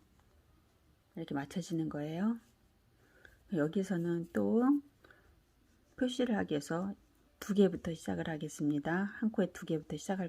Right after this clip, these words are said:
거예요. 한 코에 두 개 해주시고요.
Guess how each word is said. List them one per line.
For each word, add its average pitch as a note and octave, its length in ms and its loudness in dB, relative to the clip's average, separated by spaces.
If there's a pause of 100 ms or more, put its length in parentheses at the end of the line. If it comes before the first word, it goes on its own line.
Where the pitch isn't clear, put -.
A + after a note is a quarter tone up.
거예요. E3 440 0 (2250)
한 G#3+ 200 -2
코에 F3+ 220 -2
두 - 160 -12
개 F3 100 0
해주시고요. E3+ 840 0